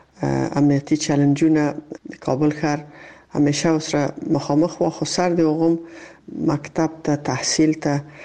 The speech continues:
اه، او متعلمینو ته همیشه د یو امن و سولې او احترام فضا، اه، موجوده وه. او، اه،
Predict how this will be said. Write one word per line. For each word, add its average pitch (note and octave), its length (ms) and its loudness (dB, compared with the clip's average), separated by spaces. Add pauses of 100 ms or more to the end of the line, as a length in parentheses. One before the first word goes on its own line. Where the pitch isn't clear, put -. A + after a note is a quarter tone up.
(400)
اه، C3+ 760 0
او C#3 280 2
متعلمینو D3 760 4
ته D#3 160 -6
همیشه C#3+ 580 0 (640)
د - 20 6
یو C#3+ 420 4 (240)
امن D#3+ 340 4
و D3 140 4
سولې D#3 760 2
او C#3+ 380 0
احترام D3+ 460 0
فضا، C#3+ 460 0 (640)
اه، C3+ 180 2
موجوده C#3 540 2
وه. D3 200 2 (560)
او، C#3+ 380 2
اه، - 960 -6